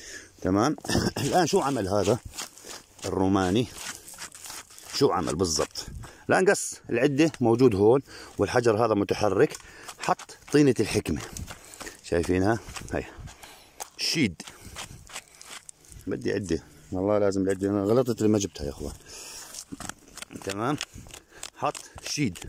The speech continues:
هسه هون لهون مسكر، يعني زي اللي حط عليه قفل، خلينا نحكي، يعني زي، زي اللي سكره بقفل،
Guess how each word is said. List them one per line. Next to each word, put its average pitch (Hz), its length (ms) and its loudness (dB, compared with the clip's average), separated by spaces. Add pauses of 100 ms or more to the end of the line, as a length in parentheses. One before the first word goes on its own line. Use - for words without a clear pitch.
(440)
هسه 95 260 -2
هون 104 300 6 (360)
لهون 104 480 4
مسكر، 113 580 -2 (720)
يعني 90 300 2
زي 151 200 8
اللي 151 120 4
حط 143 220 -2
عليه 139 300 6 (840)
قفل، 104 260 2
خلينا 82 320 0
نحكي، 76 320 -4 (480)
يعني 104 180 4
زي، 127 260 4
زي 123 140 6
اللي 123 120 4
سكره 131 300 4
بقفل، 113 380 2